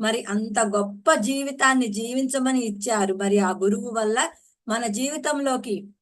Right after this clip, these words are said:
ఇంత గొప్ప ధ్యానము, ఆత్మ జ్ఞానము వచ్చాయి. మరి అంతటి గొప్ప గురువుకి కోటి కోటి వందనాలు తెలియజేసుకుంటూ,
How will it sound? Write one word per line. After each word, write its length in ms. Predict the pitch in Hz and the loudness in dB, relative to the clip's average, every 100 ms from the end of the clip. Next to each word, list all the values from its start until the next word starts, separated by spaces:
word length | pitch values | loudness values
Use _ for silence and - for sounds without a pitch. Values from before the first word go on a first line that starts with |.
| _ | _
ఇంత 340 | 208 247 262 269 | -4 -2 -2 -2
గొప్ప 560 | 220 220 208 - 254 | 0 -2 -2 -4 -4
ధ్యానము, 720 | 226 202 196 226 269 320 320 302 | -2 -2 0 2 2 2 -2 -2
ఆత్మ 480 | 247 226 233 233 220 | 0 0 -2 -6 -6
జ్ఞానము 580 | 196 214 220 254 285 | -2 -2 -2 -2 -4
వచ్చాయి. 760 | 294 254 202 226 190 165 165 156 - _ | -4 -4 -4 -4 -4 -6 -10 -12 -18 _
మరి 200 | 214 220 | -4 -2
అంతటి 560 | 226 220 214 208 202 202 | -2 -2 -2 -2 -2 -2
గొప్ప 460 | 202 202 - - 277 | -2 -4 -4 0 0
గురువుకి 640 | 247 254 254 269 240 - 214 | 0 -2 -2 -4 -4 -4 -2
కోటి 240 | 214 214 | -2 -2
కోటి 280 | 240 233 220 | -4 -2 -2
వందనాలు 540 | 214 208 233 254 262 | 0 0 2 2 2
తెలియజేసుకుంటూ, 1040 | 262 254 262 254 247 247 269 262 277 208 | 2 -2 -2 -2 -4 -6 -4 -2 -2 -4